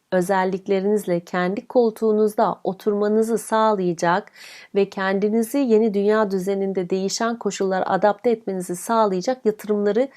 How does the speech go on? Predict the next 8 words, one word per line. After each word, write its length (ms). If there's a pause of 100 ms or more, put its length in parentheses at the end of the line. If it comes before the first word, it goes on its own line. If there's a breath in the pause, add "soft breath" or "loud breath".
(240 soft breath)
yapmaya 560
başlamanıza 800 (100)
bir 180
çağrı. 520 (500 soft breath)
Ne 160
dedim? 360 (560 loud breath)
İnsan 380
kazanmak, 720